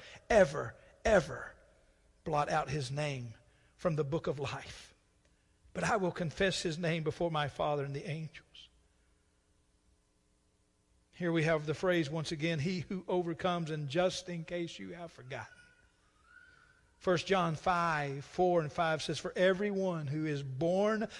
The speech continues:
of God overcomes the world. And this is the victory that has overcome the world, our faith."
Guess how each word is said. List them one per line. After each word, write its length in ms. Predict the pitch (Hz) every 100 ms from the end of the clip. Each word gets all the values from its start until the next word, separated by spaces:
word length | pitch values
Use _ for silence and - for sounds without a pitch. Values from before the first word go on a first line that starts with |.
| -
of 160 | 175
God 320 | 156 180 170 190
overcomes 520 | 180 180 - 180 156
the 80 | 175
world. 360 | 165 139 131 - _ _ _ _ _ _ _ _ _ _ _ _ _ _ _ _ _ _ _ -
And 140 | 190
this 220 | 233 -
is 140 | 240 170
the 100 | 208
victory 400 | 190 254 208 196
that 100 | 190
has 160 | 175
overcome 500 | 190 208 208 214 202
the 80 | 196
world, 460 | 190 196 220 190 - - -
our 440 | 185 208 214 202 196 -
faith." 680 | - 220 190 170 135 - -